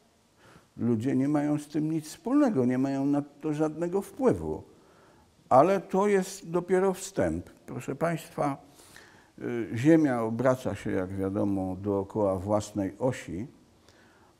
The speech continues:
ale oś ziemska nie spoczywa w-, nieruchomo, y, tylko, y, tak jak bąk puszczony w ruch, to oś ziemska się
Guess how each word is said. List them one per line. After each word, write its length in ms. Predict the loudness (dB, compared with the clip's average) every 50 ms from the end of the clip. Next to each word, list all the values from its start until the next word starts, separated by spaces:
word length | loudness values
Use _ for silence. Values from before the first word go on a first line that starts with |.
| _ _
ale 480 | 4 6 6 6 6 4 2 0 0 0
oś 360 | 2 4 4 4 2 -2 -6
ziemska 760 | -8 -2 0 2 4 4 2 0 -2 -6 -4 0 2 2 4
nie 260 | 4 4 4 4 4 4
spoczywa 800 | 2 -2 -6 -4 -4 -4 0 2 4 4 6 6 6 6 6 4
w-, 320 | 0 -4 -10 -10 -4 0
nieruchomo, 840 | 2 4 4 4 2 0 0 2 2 2 2 2 -2 -4 -6 -8 -12 -14 -20 -20 -20 -20 -20 _ _ -20 -20 -20 -20 -20 -20 -20 -20 -20 -20 _ -18 -8 -2
y, 40 | 0 2 4 4 2 0 -2 -4 -8 -12 -16 -14 -2
tylko, 800 | 2 4 4 4 4 2 -2 -2 0 2 4 4 4 2 0 -2 -6 -12 -20 -20 -20 -20 -20 _ -20 -16
y, 180 | -12 -12 -12 -12 -2 0
tak 240 | 0 0 2 4
jak 200 | 4 4 4 4
bąk 580 | 2 2 6 8 8 10 8 8 4 0 -6 -12
puszczony 680 | -12 -8 -8 -8 -8 -8 -2 0 2 2 4 2 2 0
w 80 | 0
ruch, 440 | 0 0 0 0 -2 -6 -14 -18 -20 -20 -20 -8 -4
to 240 | -2 -2 -2 0
oś 200 | 2 2 2 2
ziemska 600 | 0 0 2 2 2 2 2 0 -4 -6 -4 -4
się 240 | -4 -4 -4 -6 -6